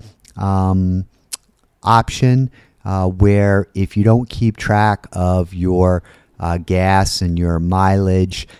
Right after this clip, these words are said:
there is a standard deduction that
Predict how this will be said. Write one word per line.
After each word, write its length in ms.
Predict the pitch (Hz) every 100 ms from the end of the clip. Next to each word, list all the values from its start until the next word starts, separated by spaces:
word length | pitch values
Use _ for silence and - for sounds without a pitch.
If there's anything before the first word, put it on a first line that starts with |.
| _
there 340 | 90 101 95 98 -
is 400 | 92 90 82 -
a 160 | 90 85
standard 720 | - 98 98 95 92 90 82
deduction 840 | 87 - 92 - - 90 90 87
that 320 | 98 85 82